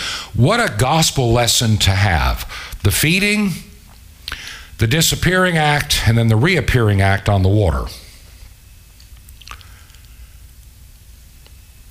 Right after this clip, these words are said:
What kind of faith do we have? Do we have the faith that it takes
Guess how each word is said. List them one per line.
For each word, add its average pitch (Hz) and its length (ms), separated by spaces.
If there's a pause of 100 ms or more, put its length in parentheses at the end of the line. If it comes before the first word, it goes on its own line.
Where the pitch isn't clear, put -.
(840)
What 143 140
kind 117 180
of 95 60
faith 107 340
do 90 100
we 90 140
have? 95 500 (2750)
Do 147 160
we 226 140
have 170 300
the 120 100
faith - 800
that 104 120
it 101 140
takes - 720